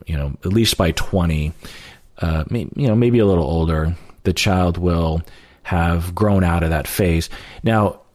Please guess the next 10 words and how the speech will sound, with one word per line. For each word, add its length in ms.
they 220
still 360
have 460
attachment 720
issues, 580
but 640
they're 580
much 480
more, 640
um, 600